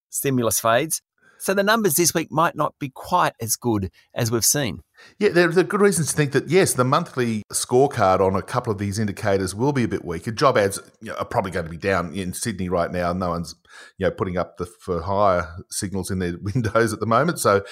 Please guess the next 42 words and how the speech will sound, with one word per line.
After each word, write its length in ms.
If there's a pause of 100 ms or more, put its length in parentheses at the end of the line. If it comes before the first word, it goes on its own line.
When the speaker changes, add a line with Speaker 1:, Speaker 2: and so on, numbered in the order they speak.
(260)
Speaker 2:
they'll 120
pro-, 160
they'll 120
probably 240
come 180
down 240
a 20
little 160
bit. 200 (280)
And 60
we 80
do 160
know 140
that 140
the 80
building 440
approvals 500
numbers, 240
who 80
have 80
already 360 (160)
been 280
weakening 460
for 80
the 80
last 280
couple 300
of 120
months, 260
will 80
probably 580 (280)
weaken 340
a 40
little 140
bit 180
further. 300
Those 380 (100)
very 380
positive 480
stimulatory 580
measures 300
from 300